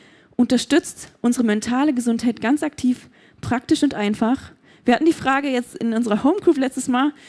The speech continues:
ich wurde angehalten, das zu erwähnen, war die Frage, wie können wir mit Stress umgehen? Die gute Antwort wäre Jesus gewesen. Die Antwort war, hundert Liegestützen abends helfen mir.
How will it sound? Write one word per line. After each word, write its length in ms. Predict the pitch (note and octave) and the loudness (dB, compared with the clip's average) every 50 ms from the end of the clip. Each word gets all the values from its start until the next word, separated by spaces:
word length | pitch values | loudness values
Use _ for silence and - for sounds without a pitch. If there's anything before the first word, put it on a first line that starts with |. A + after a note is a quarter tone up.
| - - _ | -20 -20 _
ich 100 | - - | 0 2
wurde 160 | B3+ C#4 A3+ | 2 2 2
angehalten, 480 | A3+ C4 C#4 C#4+ B3 C4 C4+ C#4 C4 A#3 | 0 0 0 0 2 0 0 0 0 -2
das 200 | A#3 B3 - - | -2 -4 -2 -2
zu 100 | - G3+ | -2 0
erwähnen, 460 | G3 F#3+ G3 G#3+ A#3+ C#4+ D#4 E4+ E4+ - - - - - - _ _ | 0 2 2 2 4 4 2 2 0 -4 -12 -20 -20 -20 -20 _ _
war 100 | - A3+ | 0 0
die 100 | A3+ A#3+ | 0 0
Frage, 500 | - - - A#3+ C4 C4 D4 C#4+ C#4+ - - - | -2 -2 0 0 2 4 4 4 4 2 -2 -6
wie 160 | G3 G#3+ B3 | -4 -4 -2
können 200 | - - C#4+ C4+ | 0 2 2 4
wir 60 | B3+ | 4
mit 140 | A#3+ G#3+ - | 2 0 -2
Stress 280 | - - - C4 C#4+ - | -6 -4 -4 -2 0 2
umgehen? 460 | D4+ D4 C4+ C#4+ D4 D4+ D#4 D#4+ D#4 - _ _ _ _ _ _ _ _ _ _ _ _ _ _ - _ - - _ _ _ _ | 2 2 4 4 2 2 2 0 -2 -4 _ _ _ _ _ _ _ _ _ _ _ _ _ _ -20 _ -20 -20 _ _ _ _
Die 60 | - G3 | 2 4
gute 240 | A#3 C#4+ D4+ D#4 | 6 6 6 6
Antwort 280 | - C#4 C4+ C4+ C#4 A3+ | 4 2 2 2 2 2
wäre 100 | G#3 G3+ | 2 0
Jesus 360 | G3 G#3+ C4 D#4 F4+ E4+ - | 0 0 2 2 2 2 2
gewesen. 520 | - C4 C4 C4+ C4+ E4+ C4 B3+ B3 - - - - - - - - - - - | -2 -2 0 2 2 2 2 2 0 -2 -2 -4 -10 -16 -20 -20 -20 -20 -8 -2
Die 60 | - | 0
Antwort 260 | - E4 D4 D#4+ D4 A#3+ | 0 2 2 0 2 2
war, 140 | A#3+ B3+ | 0 2
hundert 240 | - D#4+ D4+ C#4 A#3+ | 2 2 2 2 2
Liegestützen 500 | C4+ C4 D4+ G4 - - E4 - F4 D4+ | 2 2 2 2 2 0 -2 -2 -2 -2
abends 340 | - - B3 C4 C4 D4+ - | -2 -2 -2 -2 -2 -2 0
helfen 320 | C4 A#3+ C#4 F4 - F4+ | 0 0 0 2 0 0
mir. 240 | E4+ F4 F4 F#4 G4+ | 2 2 2 2 0